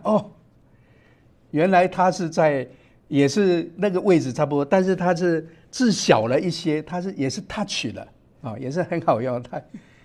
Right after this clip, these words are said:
哇，我才知道。那结果看了那个 function 之后，那我又，又看了其他的几个 function，哇，反而就是好用起来了，哈，方便多了。这是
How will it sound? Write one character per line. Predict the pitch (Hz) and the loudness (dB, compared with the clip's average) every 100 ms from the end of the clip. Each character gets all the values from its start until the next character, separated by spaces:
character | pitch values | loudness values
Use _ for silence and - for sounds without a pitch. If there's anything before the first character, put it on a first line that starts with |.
| _ - | _ 0
哇， | 156 139 | 4 4
我 | 131 | 4
才 | 147 170 | 4 2
知 | 170 165 | 0 0
道。 | 147 127 | 2 2
那 | 160 175 | 2 2
结 | 185 180 | 4 4
果 | 160 120 | 6 4
看 | 107 185 170 | 4 2 4
了 | 139 | 4
那 | 131 160 | 2 2
个 | 139 127 | 2 0
function | 143 143 127 113 | 0 0 -2 -4
之 | 107 131 | -4 -2
后， | 123 120 - - - - _ - | 0 -2 -4 -14 -20 -20 _ -6
那 | 143 131 127 | -2 0 0
我 | 127 151 | 4 6
又， | 170 151 - - - | 6 4 0 -12 -4
又 | - 143 | 0 0
看 | - 180 160 | 2 2 2
了 | 127 | 0
其 | 123 135 135 | -2 -2 2
他 | 139 139 | 4 2
的 | 120 | 0
几 | 113 | -6
个 | 92 | -10
function， | 110 113 113 110 101 | -8 -8 -8 -10 -6
哇， | 120 107 85 | -4 -4 -6
反 | 104 101 | -8 -8
而 | 107 123 | -6 -6
就 | 127 117 | -6 -6
是 | 120 104 - _ _ _ | -8 -10 -14 _ _ _
好 | - 110 | -8 -4
用 | 131 147 120 | 0 0 -2
起 | - | -10
来 | 92 87 | -14 -14
了， | 92 87 | -16 -16
哈， | 95 - - | -18 -16 -8
方 | 135 139 | -6 -4
便 | 139 110 | -4 -4
多 | 107 101 101 | -8 -12 -14
了。 | 90 _ _ _ _ _ _ _ _ _ _ _ _ _ _ _ _ _ - | -18 _ _ _ _ _ _ _ _ _ _ _ _ _ _ _ _ _ -4
这 | 196 | -2
是 | 175 175 156 | 0 -2 -4